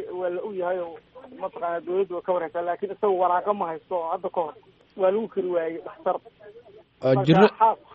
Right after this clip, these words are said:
Speaker 1: way jiran tahay iyada.
Speaker 2: jirro nuucee ah ayaa lagu sheegay?
Speaker 1: Eh, jirro oo waali ah bay qabtaa.
Speaker 2: Waa gartay. Marka maxaa kaloo ka taqaanay Xuseen Xasan?
Speaker 1: Xuseen Xasan intii magaalada degenaaba waan aqaano, customer-ka igu ahaa. Eh,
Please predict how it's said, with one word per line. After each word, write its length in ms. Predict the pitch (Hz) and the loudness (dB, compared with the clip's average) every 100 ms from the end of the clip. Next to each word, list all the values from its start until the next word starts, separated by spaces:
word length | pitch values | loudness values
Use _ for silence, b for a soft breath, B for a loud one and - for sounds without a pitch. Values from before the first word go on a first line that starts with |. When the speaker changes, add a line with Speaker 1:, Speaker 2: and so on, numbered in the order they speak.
| - 466 453 | -14 -14 -6
Speaker 1:
way 120 | 403 | -4
jiran 280 | - 208 220 | -2 -2 -2
tahay 140 | 170 175 | -2 -8
iyada. 160 | 165 | -2
Speaker 2:
jirro 240 | 147 160 202 | 2 4 4
nuucee 380 | 196 185 165 175 | 4 4 6 6
ah 280 | 123 110 - | 6 2 0
ayaa 420 | 117 143 131 113 | 2 4 4 4
lagu 200 | 123 135 | 4 4
sheegay? 300 | - 113 95 - _ _ _ _ _ _ | 4 2 0 -8 _ _ _ _ _ _
Speaker 1:
Eh, 300 | - 180 190 190 - | 2 6 6 4 2
jirro 180 | 247 254 | 2 2
oo 120 | 214 202 | 2 2
waali 260 | 196 226 | 2 0
ah 120 | - - _ _ - | -10 -18 _ _ -18
bay 240 | - 175 | -4 -4
qabtaa. 360 | 156 - 143 - - - B B B - _ _ - | -4 -6 -6 -6 -14 -16 B B B -20 _ _ -2
Speaker 2:
Waa 180 | 127 131 | 2 4
gartay. 340 | 117 101 - - | 2 -4 -10 -6
Marka 240 | 143 - 131 | -6 -2 -2
maxaa 260 | 127 196 | 2 2
kaloo 180 | 196 180 | 4 4
ka 120 | - | 2
taqaanay 500 | 165 - 127 123 131 | -4 0 0 2 2
Xuseen 340 | 127 127 151 127 | 2 0 0 0
Xasan? 320 | 120 - 101 _ _ _ _ - _ | -2 -8 -10 _ _ _ _ -20 _
Speaker 1:
Xuseen 260 | - 240 277 | -6 -4 -4
Xasan 280 | 190 196 190 | -4 -4 -4
intii 220 | 240 220 | -4 -2
magaalada 380 | 214 208 233 202 | 2 4 6 4
degenaaba 420 | 196 202 208 208 | 2 0 2 2
waan 180 | 196 190 | 4 2
aqaano, 320 | 170 170 185 190 | -2 -8 -4 -4
customer-ka 500 | 170 - 202 170 160 | -6 -4 -4 -4 -6
igu 180 | 175 175 | -6 -4
ahaa. 280 | - 156 226 - - _ _ _ - | -4 -2 -2 -4 -14 _ _ _ -4
Eh, 380 | 180 175 170 | 0 2 0